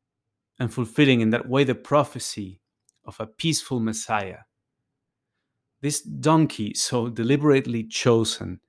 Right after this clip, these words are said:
is a sign of peace, and also a sign that Jesus rides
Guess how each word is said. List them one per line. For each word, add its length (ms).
is 180
a 60
sign 420
of 300
peace, 480
and 100
also 320
a 80
sign 300
that 160
Jesus 560
rides 480